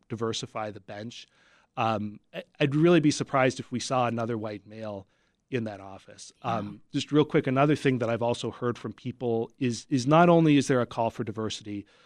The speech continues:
Speaker 1: uh, but really to continue, um, to maintain the credibility and nonpartisanship of that office. Um, it, you know, it, it really is one of those rare places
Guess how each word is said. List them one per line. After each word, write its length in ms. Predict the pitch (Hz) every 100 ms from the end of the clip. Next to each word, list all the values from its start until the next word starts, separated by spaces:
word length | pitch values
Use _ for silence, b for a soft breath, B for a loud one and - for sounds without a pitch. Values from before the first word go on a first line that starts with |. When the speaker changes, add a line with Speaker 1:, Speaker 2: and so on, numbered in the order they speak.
| b b _
Speaker 1:
uh, 220 | 120 117 -
but 140 | 127
really 540 | - 123 131 151 147 135
to 240 | - 135
continue, 920 | 127 120 - - 147 139 131 123 120 117 b b b b _
um, 500 | 123 113 107 101 98 _ _ _ _ _ _
to 160 | - 135
maintain 500 | 131 139 131 135 127
the 60 | 113
credibility 840 | - 131 123 117 117 120 123 123
and 160 | 104
nonpartisanship 880 | 107 110 113 - 113 113 117 - 127
of 80 | 113
that 180 | 110 101
office. 560 | 101 104 131 127 - - b b b -
Um, 420 | 117 107 104 104 _
it, 140 | 151 -
you 120 | 165
know, 300 | 143 131 - _
it, 160 | - - _
it 160 | 151 135
really 340 | 147 175 156
is 160 | 151 123
one 160 | 131
of 120 | 131
those 460 | 117 123 120 - - -
rare 300 | 123 127 123
places 760 | - 127 - 123 110 - -